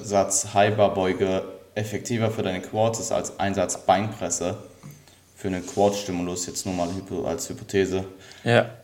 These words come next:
Speaker 1: dann kannst du das vermutlich über mehr Volumen, mehr Intensität, höhere Frequenz, was auch immer, ausgleichen.
Speaker 2: Ja.
Speaker 1: Ja, also,
Speaker 2: Genau.
Speaker 1: ja.
Speaker 2: Definitiv. Schön auf den Punkt gebracht. Voll.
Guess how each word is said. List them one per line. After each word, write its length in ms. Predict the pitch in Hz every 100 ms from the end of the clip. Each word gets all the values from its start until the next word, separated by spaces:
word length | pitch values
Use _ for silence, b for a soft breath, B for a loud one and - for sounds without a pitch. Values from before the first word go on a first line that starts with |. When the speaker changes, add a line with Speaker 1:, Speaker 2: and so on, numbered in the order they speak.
| -
Speaker 1:
dann 120 | -
kannst 260 | 110 131 -
du 20 |
das 140 | 110
vermutlich 400 | 110 120 135 110
über 160 | 101 98
mehr 200 | 104 127
Volumen, 380 | 120 120 131 117
mehr 140 | 120
Intensität, 720 | 123 123 113 104 123 127 - - B B B B B _ -
höhere 300 | - 127 120 113
Frequenz, 480 | 117 113 110 110
was 160 | 104 107
auch 80 | 113
immer, 540 | 113 113 117 - - - - _ _ _ _ _ _
ausgleichen. 500 | 107 123 - 92 - - - - - _ _ _ _ _ _ _
Speaker 2:
Ja. 260 | 120 120 - - _ _ -
Speaker 1:
Ja, 360 | 92 107 110 - - -
also, 180 | 98 110
Speaker 2:
Genau. 140 | 107 - - - _
Speaker 1:
ja. 240 | 98 92 95 - - -
Speaker 2:
Definitiv. 480 | 113 117 110 110 - _ _ _ _ _
Schön 240 | - 120 113
auf 80 |
den 80 | 117
Punkt 180 | 113 110
gebracht. 340 | 110 110 - - 160 - -
Voll. 300 | - 113